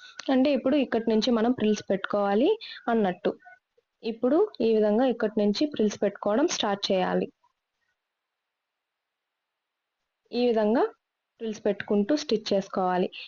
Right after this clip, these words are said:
చిన్న చిన్నగా ఫ్రిల్స్ పెట్టుకోవాలి, మరీ పెద్దగా కాకుండా మరీ చిన్నవి కాకుండా పెట్టుకోవాలండి ఫ్రిల్స్ అనేది.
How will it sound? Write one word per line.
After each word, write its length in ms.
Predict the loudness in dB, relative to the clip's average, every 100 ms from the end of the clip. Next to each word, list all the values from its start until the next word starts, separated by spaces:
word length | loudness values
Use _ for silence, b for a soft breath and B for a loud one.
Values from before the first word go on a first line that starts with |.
| -6
చిన్న 180 | 0 2
చిన్నగా 340 | 2 2 2 0
ఫ్రిల్స్ 320 | 0 -2 0
పెట్టుకోవాలి, 420 | -4 -2 -2 0
మరీ 200 | 0 0
పెద్దగా 460 | -2 -2 -4 -2 -2
కాకుండా 380 | -2 -2 0 2
మరీ 220 | 2 2 0
చిన్నవి 380 | 2 2 2
కాకుండా 440 | -2 -4 0 2 0 -2 B B -6
పెట్టుకోవాలండి 720 | -6 -4 -2 0 0 0 0
ఫ్రిల్స్ 320 | 0 -2 0
అనేది. 320 | 0 2 2